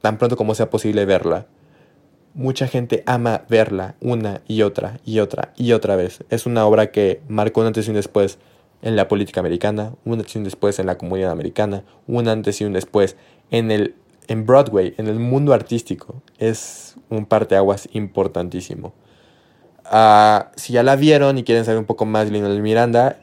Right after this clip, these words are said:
hay una obra que, suya que se llama In the Heights, la primera que la hizo famos-, que la, que lo hizo famoso en Broadway, que ya cesó sus operaciones hace unos cuantos años, pero que ustedes pueden, ah, en el próximo año, por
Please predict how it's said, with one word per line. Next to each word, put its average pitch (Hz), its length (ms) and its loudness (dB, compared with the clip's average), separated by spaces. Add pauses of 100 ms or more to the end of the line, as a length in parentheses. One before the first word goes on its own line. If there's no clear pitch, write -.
hay 113 200 0
una 101 380 -2 (300)
obra 120 400 6
que, 104 260 0
suya 117 260 2
que 113 60 -2
se - 60 -6
llama 104 240 0
In 104 120 -6
the 101 80 2
Heights, 120 440 0
la 98 120 0
primera 101 300 0
que 101 80 -2
la 98 80 0
hizo 98 120 -6
famos-, 101 300 -6
que 101 140 -4
la, 92 160 0
que - 380 -6
lo 107 40 0
hizo 113 140 -2
famoso 101 320 -6
en 104 60 -8
Broadway, 131 440 4 (600)
que 110 580 4
ya 120 120 -2
cesó 120 200 0
sus 110 140 -4
operaciones 110 480 0
hace 110 140 -4
unos 104 380 -6
cuantos 104 340 -4
años, 151 400 0 (400)
pero 175 320 4
que 143 340 4
ustedes 123 480 2
pueden, 113 580 4 (720)
ah, 107 380 0
en 113 140 -2
el 110 80 -4
próximo 123 400 -2
año, 123 320 0
por 101 340 4